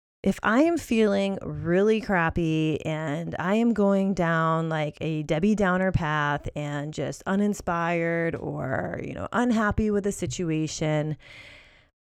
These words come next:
what ironically has made me feel better in those situations is doing something nice for somebody else. I will tell you that the power of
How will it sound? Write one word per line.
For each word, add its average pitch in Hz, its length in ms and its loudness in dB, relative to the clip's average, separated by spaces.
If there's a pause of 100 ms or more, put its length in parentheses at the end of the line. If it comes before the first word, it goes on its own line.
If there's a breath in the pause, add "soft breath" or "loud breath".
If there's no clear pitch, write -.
(140)
what 254 460 6 (300)
ironically 226 1160 2 (260)
has 202 220 0
made 233 300 4
me 294 200 4
feel 247 280 2
better 240 680 2
in 190 200 2
those 202 220 2
situations 202 800 0
is 175 400 0 (340)
doing 262 320 2
something 262 400 2
nice 185 420 0
for 254 140 -4
somebody 190 640 0
else. - 480 -2 (640 loud breath)
I 226 160 6
will 302 180 2
tell 214 260 -2
you 196 260 0
that 156 340 -6
the 170 80 2
power 262 640 0
of 170 680 0